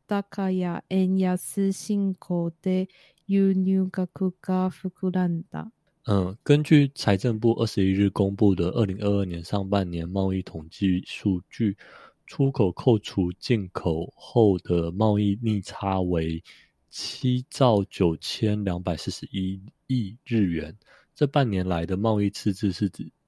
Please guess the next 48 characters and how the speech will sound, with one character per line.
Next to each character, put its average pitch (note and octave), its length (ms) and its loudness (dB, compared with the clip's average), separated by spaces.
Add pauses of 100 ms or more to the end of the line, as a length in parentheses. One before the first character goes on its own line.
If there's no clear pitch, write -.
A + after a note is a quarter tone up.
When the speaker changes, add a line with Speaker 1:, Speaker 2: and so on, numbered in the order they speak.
Speaker 2:
自 G2+ 320 2
一 A2+ 180 -4
九 G2+ 160 2
七 - 160 -2
九 F#2 200 0
年 E2 280 -6
以 E2+ 120 -10
来 E2 160 -12
最 G#2+ 200 2
严 E2+ 200 -2
重 F2 240 -2
的。 G2+ 180 -6 (640)
自 C3+ 360 2
二 C#3 140 4
零 A#2 180 2
二 A#2+ 160 4
一 A2+ 60 0
年 F#2+ 180 -2
下 A2 240 -2
半 G2+ 240 0
年 D#2+ 320 -10
后 G#2+ 340 4
连 F#2+ 220 -2
续 F#2 160 -4
第 G#2 220 0
二 F#2+ 100 2
季 F#2 200 -6
亏 F#2+ 280 -4
损， - 240 -6 (380)
由 A2+ 180 4
于 A2+ 120 2
乌 C3 180 -2
克 C3 200 4
兰 F2 360 -2
的 F2 340 -2 (100)
危 F2+ 340 0
机 A2 340 -4
造 G#2 160 0
成 F2+ 180 -8
原 F2 200 -4
油 F2 120 0
价 F#2+ 200 -2
格 E2 120 -4
上 F2+ 300 -6
涨 - 240 -10
和 G2 300 -6
日 B2 240 0
元 F2+ 200 -2